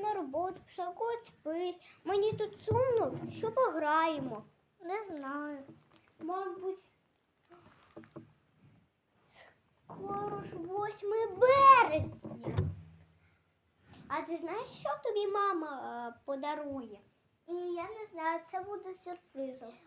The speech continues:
Speaker 1: В мене теж, мені вона говорила, якийсь боксик подарить. Вона мені сказала боксик,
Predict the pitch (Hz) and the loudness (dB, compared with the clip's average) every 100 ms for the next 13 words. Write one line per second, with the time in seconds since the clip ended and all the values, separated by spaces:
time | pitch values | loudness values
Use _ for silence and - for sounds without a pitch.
0 | - 247 277 302 359 466 494 - 370 415 | -20 -8 -4 -2 0 0 -2 -2 0 0
1 | - - 440 - 302 339 349 403 427 415 | -4 -16 -12 -10 -2 0 2 2 2 2
2 | 392 427 427 415 427 415 320 262 311 392 | 2 0 2 0 0 -4 -4 -2 2 4
3 | 539 - 719 698 698 494 415 320 262 262 | 2 6 8 8 4 0 4 4 2 -4
4 | - - - 349 311 359 415 440 453 403 | -12 -20 -18 -10 0 2 4 2 2 -2
5 | 403 403 392 359 339 427 - | -4 -2 2 2 2 0 -2